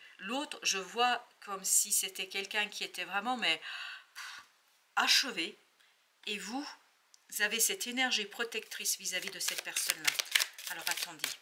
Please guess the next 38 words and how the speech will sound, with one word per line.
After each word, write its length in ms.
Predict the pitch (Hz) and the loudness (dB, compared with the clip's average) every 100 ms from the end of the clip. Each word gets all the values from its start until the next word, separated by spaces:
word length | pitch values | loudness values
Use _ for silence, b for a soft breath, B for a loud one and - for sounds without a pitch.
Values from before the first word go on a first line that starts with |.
| - - | -12 -12
vol 180 | - 202 190 | -8 -8 -6
perte. 520 | 175 156 - - - - - - B B B - | -4 -4 -4 -6 -6 -12 -12 -10 B B B -8
Cette 260 | - 226 - | -6 -6 -2
personne, 400 | 247 - 262 226 | 4 6 4 -4
vous 100 | 190 | -4
l'avez 220 | 180 175 | -4 -2
pas 160 | 202 196 | -4 -4
perdue, 340 | 190 180 196 | -6 -4 -2
elle 100 | 180 | -2
va 100 | 160 | -2
revenir. 580 | 180 185 185 160 143 - B - | -6 -8 -10 -10 -12 -14 B -4
Mais 80 | 190 | -2
il 80 | 208 | -4
faut 140 | 247 | -4
qu'elle 220 | - 202 | -4 -2
règle 200 | 202 208 | 0 -2
ses 180 | 180 180 | -2 -2
problèmes. 380 | 170 185 175 156 | -4 -10 -8 -2
Six 280 | - 208 185 | 0 0 0
de 100 | 214 | -4
coupe, 280 | 202 190 - | -10 -18 -20
vous 60 | - | -8
voyez, 300 | 196 190 226 B B B - | -6 -4 -6 B B B -4
elle 180 | 208 196 | -2 2
va 240 | 190 - - | 4 2 -2
revenir. 880 | 156 - 226 196 202 165 143 139 - - - _ _ - _ _ _ - | -12 -4 -2 -2 -6 -6 -8 -10 -14 -20 -20 _ _ -14 _ _ _ -2
Elle 280 | 196 214 202 | 0 0 -4
va 300 | 151 214 - | 2 2 4
revenir 680 | 160 - 233 226 196 190 185 | -6 -4 -4 -2 -2 -2 -2
vers 220 | 175 175 | 0 -2
vous. 180 | 180 170 - | -2 -10 -4
Je 140 | - | -4
vous 100 | 196 | -4
le 60 | 196 | -6
dis, 300 | 202 196 - B B B - - | -6 -6 -10 B B B -18 -8
c'est, 220 | - - - | 0 2 4
c'est 240 | - - B B - | 4 2 B B -8
vraiment, 500 | 202 226 285 277 | 0 2 4 0